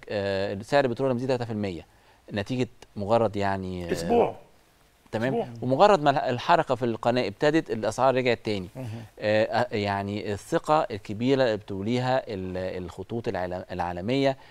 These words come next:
Speaker 1: في قناة السويس وفي مصر. في الحقيقة دي نقطة، التركيز الإعلامي الكبير، آه، حاجة الأسبوع اللي فات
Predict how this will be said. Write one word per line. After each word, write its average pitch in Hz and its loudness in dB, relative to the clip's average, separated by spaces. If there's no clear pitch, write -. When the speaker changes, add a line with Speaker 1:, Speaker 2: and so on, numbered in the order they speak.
Speaker 1:
في 113 -2
قناة 104 -6
السويس 107 -6
وفي 107 -10
مصر. 131 -2
في - -6
الحقيقة 170 2
دي 139 0
نقطة، 131 0
التركيز 110 -2
الإعلامي 107 -2
الكبير، 104 -2
آه، - -6
حاجة 139 -4
الأسبوع 92 -4
اللي 101 -4
فات 113 -4